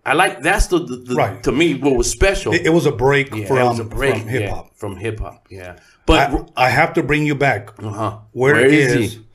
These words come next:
Speaker 2: wh-, where? Okay, now let me narrow it down more. What are the stories that you have heard of where possibly Frank V is?
Speaker 1: I, I mean, you don't hear too much about him, but last time he was in Oregon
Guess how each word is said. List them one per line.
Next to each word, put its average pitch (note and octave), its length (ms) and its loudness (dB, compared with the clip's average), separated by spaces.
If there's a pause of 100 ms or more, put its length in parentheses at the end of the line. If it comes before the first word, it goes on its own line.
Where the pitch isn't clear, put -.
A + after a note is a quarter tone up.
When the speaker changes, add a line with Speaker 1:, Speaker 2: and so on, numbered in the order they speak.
(200)
Speaker 2:
wh-, - 300 -6
where? E3 240 2
Okay, - 260 0
now D3+ 320 -2 (680)
let D#3 160 4
me F3 200 4
narrow D3+ 340 4
it C3 140 2
down B2+ 260 0
more. G#2+ 240 -4 (640)
What D3+ 180 4
are G3+ 40 4
the F3 120 4
stories D#3 360 0
that B2+ 120 0
you C3 140 -2
have A2+ 180 -4
heard G2+ 380 -6 (840)
of A2+ 300 -2
where B2 300 0
possibly A#2 500 -6
Frank A2 280 -6
V G#2+ 200 -6
is? G2 320 -8 (140)
Speaker 1:
I, D#3+ 320 -4
I C#3+ 100 -2
mean, F#3 240 2
you E3 120 2
don't G3 180 4
hear F#3+ 200 4
too G#3+ 200 0
much F3+ 260 0
about D#3+ 320 0
him, E3+ 180 0
but C3+ 480 0
last B2 380 -2
time D3 260 -2
he D3 60 0
was C3+ 180 0
in B2 180 -2
Oregon C3+ 1040 0